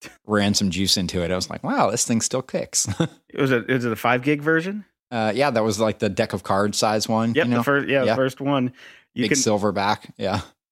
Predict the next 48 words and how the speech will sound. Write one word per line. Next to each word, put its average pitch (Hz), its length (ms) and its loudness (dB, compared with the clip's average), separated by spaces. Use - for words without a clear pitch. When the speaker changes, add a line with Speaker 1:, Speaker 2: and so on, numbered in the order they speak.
Speaker 2:
And 113 440 2
since 127 240 0
you're 127 100 0
using 110 200 0
flac 117 380 0
now, 104 160 2
you 104 160 0
can't 101 300 0
put 117 80 -2
any 101 160 0
songs 104 320 0
Speaker 1:
No, 104 80 -2
Speaker 2:
on 101 120 0
it. 127 140 0
But 104 280 0
Speaker 1:
nothing 90 140 -12
at 87 80 -10
all. 80 280 -10
Speaker 2:
even 151 260 2
if 135 140 -2
you, 117 220 0
what 202 220 0
was 131 120 0
it, 113 60 2
a 107 40 0
thousand 131 420 0
songs 127 280 0
in 113 60 -4
your 113 100 -2
pocket, 107 440 0
basically, 107 400 -2
was 117 200 0
Speaker 1:
Yeah. 110 180 0
Speaker 2:
the, 127 120 -6
was 127 100 -2
the 120 100 -4
tagline. 143 420 0
Speaker 1:
It - 20 -2
was - 40 2
a 127 60 0
Speaker 2:
It 135 40 -2
Speaker 1:
beautiful 151 240 2
Speaker 2:
worked. - 80 -4
Speaker 1:
promise. 135 580 0
Yeah. 117 220 0
Changed 120 240 -2
the 127 40 -2
world. 135 360 -2